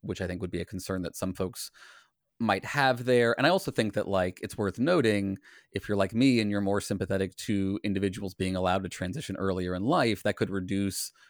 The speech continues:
some of these problems, because you would, you know, have individuals who weren't, you know, partially transitioning post male puberty, which is, I think, a lot of the,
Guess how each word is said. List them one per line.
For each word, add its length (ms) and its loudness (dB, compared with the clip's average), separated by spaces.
some 200 2
of 120 2
these 140 -2
problems, 640 0
because 380 -4
you 80 -2
would, 160 -2
you 80 0
know, 80 0
have 160 -2
individuals 540 -2
who 120 -2
weren't, 720 0
you 140 2
know, 360 2
partially 440 0
transitioning 840 -2
post 480 -4
male 440 -2
puberty, 580 2
which 140 2
is, 60 -6
I 80 -2
think, 180 -6
a 40 -6
lot 220 0
of 160 -4
the, 140 -2